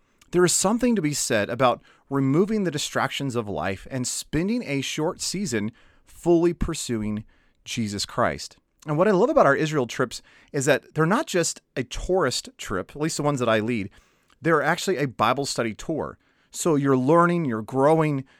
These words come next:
you're experiencing the Bible on location. And yet, for a lot of people, they have a deep sense and refreshment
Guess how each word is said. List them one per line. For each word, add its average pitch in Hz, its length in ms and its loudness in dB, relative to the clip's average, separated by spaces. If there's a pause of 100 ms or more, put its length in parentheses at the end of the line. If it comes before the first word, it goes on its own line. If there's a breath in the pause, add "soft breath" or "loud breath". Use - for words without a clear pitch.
(120)
you're 120 160 -2
experiencing 160 760 -4
the 123 80 2
Bible 120 580 0
on 156 240 0
location. 131 720 -4 (540)
And 175 180 0
yet, 180 160 0 (420)
for 185 140 0
a 170 60 6
lot 170 240 2
of 240 80 0
people, 139 540 -2
they 165 340 0 (240)
have 165 260 -2
a 131 120 0 (180)
deep 170 260 -6
sense 147 560 -4 (380 soft breath)
and 131 360 -4 (120)
refreshment 120 1000 -4